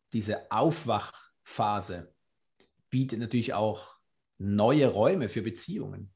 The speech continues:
die vielleicht in ihrer Definition gar nicht mehr so sind, wie sie früher eben auch fassbar oder definierbar waren. Und ich glaub, da kommen noch ganz, ganz viele neue Dimensionen auf uns zu. Und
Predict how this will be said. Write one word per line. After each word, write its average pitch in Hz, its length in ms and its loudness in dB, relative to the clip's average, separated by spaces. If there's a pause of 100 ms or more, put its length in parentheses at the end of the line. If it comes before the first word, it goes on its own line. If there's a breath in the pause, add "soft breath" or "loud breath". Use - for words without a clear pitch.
die 113 140 -2
vielleicht 110 720 0
in 113 280 -2
ihrer 117 280 2
Definition 120 880 2 (420)
gar 113 240 0
nicht 139 240 0
mehr 123 160 0
so 113 240 -2
sind, 107 480 -4
wie 110 120 -4
sie 104 100 -4
früher 113 340 -2
eben 101 240 -4
auch 95 160 -6
fassbar - 640 -6
oder 98 160 -6
definierbar 98 580 -4
waren. 101 380 -6 (140)
Und 95 320 -6
ich 98 100 -10
glaub, 104 160 -4
da 104 80 -4
kommen 110 180 0
noch 107 140 -2
ganz, 110 220 -4
ganz 107 180 -4
viele 117 420 -2 (340 loud breath)
neue 120 800 6 (1800)
Dimensionen 151 800 8
auf 135 200 6
uns 135 280 2
zu. 220 320 4
Und 143 460 0